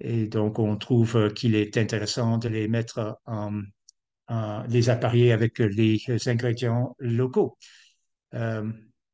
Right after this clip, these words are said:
c'était pour nous, euh, un aspect très important du modèle. Le modèle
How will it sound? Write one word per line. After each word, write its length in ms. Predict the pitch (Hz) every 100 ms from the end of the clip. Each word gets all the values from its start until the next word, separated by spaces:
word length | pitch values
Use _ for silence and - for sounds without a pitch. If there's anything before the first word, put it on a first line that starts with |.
| _ _ _ _ _ _ _ _ _ _ _ _ _ _ _ _ _ _
c'était 600 | - - - 131 123 143 131
pour 240 | 131 127
nous, 460 | 123 127 127 131 -
euh, 360 | 127 113 110 113 -
un 200 | 117 120
aspect 340 | 123 - 135
très 260 | 123 147 123
important 400 | 120 123 120 127
du 120 | 117
modèle. 400 | 113 113 104 98 _ _ - _ _ _ _
Le 60 | 139
modèle 460 | 190 196 196 190